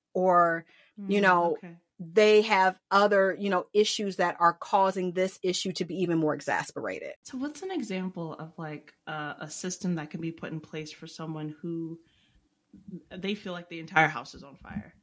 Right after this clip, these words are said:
Speaker 2: How do you get them to, like, focus at one area? How do you get them to determine the beginning of what that fire is?
Speaker 1: So when we,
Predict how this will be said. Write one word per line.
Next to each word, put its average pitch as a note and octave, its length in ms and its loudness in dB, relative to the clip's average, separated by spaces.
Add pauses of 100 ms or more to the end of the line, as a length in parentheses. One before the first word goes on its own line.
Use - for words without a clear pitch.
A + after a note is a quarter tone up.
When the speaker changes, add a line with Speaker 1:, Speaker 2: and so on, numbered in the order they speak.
(300)
Speaker 2:
How F3+ 320 -8
do F#3 80 -6
you F#3 240 -4
get E3 320 -12
them D3 220 -10
to, D3 340 -16 (220)
like, D3 220 -16
focus D3 520 -12 (100)
at - 240 -12
one D#3 240 -10
area? C#3 240 -12
How E3 140 -16
do F3 80 -12
you F3+ 140 -8
get F3 180 -14
them E3 140 -14
to D#3+ 80 -18
determine D3 680 -14 (100)
the D#3+ 60 -16
beginning D3 640 -12
of C#3+ 280 -18 (100)
what D#3+ 220 -18
that D3 200 -18
fire C3+ 400 -16
is? - 60 -20 (280)
Speaker 1:
So B3 240 4
when B3 440 6
we, A#3 520 -6